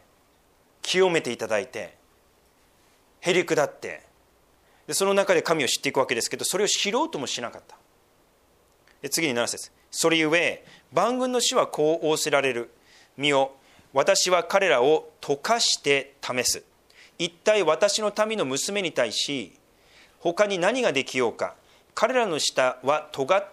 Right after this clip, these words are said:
た矢で欺きを語る。口先では友人に平和を語るが」、ここですね。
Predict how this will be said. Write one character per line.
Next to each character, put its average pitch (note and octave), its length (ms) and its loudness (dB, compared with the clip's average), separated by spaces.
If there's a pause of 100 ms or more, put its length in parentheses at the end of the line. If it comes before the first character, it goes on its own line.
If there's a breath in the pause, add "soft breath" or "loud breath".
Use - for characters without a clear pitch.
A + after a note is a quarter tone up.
た A#2 280 2
矢 A2 180 0
で C3 420 0
欺 F#3 380 0
き - 160 -6
を E3+ 80 0
語 D3+ 100 0 (140)
る。 B2 180 -6 (340 loud breath)
口 - 220 -6
先 G#3 280 0
で G#3 80 4
は G3 120 4
友 D#3+ 300 -2
人 F3 240 -6
に E3+ 160 -6
平 F3+ 280 0
和 G#3 140 4
を G3 60 0
語 G3 80 -4 (120)
る C3+ 120 0
が」、 A2+ 340 0
こ - 40 -20
こ G#2+ 60 -10
で G2 60 -8
す - 80 -8
ね。 F3+ 200 -2